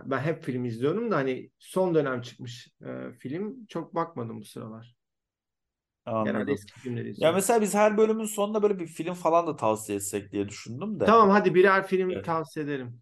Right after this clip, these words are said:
Speaker 1: Söyle bir film.
Speaker 2: İzlediğimiz. Mesela, e, şeyi tavsiye edeyim ben.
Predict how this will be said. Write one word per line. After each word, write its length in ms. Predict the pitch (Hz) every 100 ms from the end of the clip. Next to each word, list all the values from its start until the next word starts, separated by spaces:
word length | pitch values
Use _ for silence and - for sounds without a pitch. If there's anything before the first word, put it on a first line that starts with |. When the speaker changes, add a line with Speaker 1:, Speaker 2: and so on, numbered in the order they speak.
| _
Speaker 1:
Söyle 340 | - 147 143
bir 60 | 131
film. 140 | 131
Speaker 2:
İzlediğimiz. 420 | 131 131 120 117
Mesela, 600 | 127 151 185 180 185 - - _ _ _ _ _ -
e, 600 | 127 127 123 120 120 120 120 - _ _ _ _
şeyi 400 | 120 - 185 208
tavsiye 420 | 208 147 127 127
edeyim 300 | 113 110 104
ben. 200 | 101 98